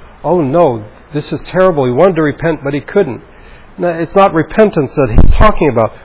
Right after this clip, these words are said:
Why was Esau upset? Why was he mourning? Because of this terrible, the blessing to the oldest son was a gift from God, and he sold it for a bowl of soup.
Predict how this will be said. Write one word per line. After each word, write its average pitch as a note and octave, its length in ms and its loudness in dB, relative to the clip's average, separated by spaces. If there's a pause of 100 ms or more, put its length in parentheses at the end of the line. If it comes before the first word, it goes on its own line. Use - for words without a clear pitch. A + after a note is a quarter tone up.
(120)
Why F#3+ 240 4
was G#3 300 2 (200)
Esau F3 520 -2
upset? D#3 440 -4 (360)
Why D3+ 240 4
was F3 220 2
he F#3 140 0
mourning? E3+ 480 0
Because D3+ 440 -2
of A#2 160 -4
this B2+ 240 -4 (280)
terrible, A#3+ 540 2 (720)
the C#3 140 -4
blessing G3 640 2 (460)
to D#3+ 100 -4
the D3 100 -2
oldest F#3+ 400 2
son F#3+ 160 0
was D3+ 160 4
a D3+ 60 0
gift G3 300 0
from D#3+ 180 -4
God, C#3+ 320 0
and B2 200 -6
he F#3 120 -4
sold E3 360 -2
it B2 100 -10 (100)
for D3 140 0
a C3 40 -4
bowl C#3 280 -2
of B2 80 -12
soup. B2 260 -8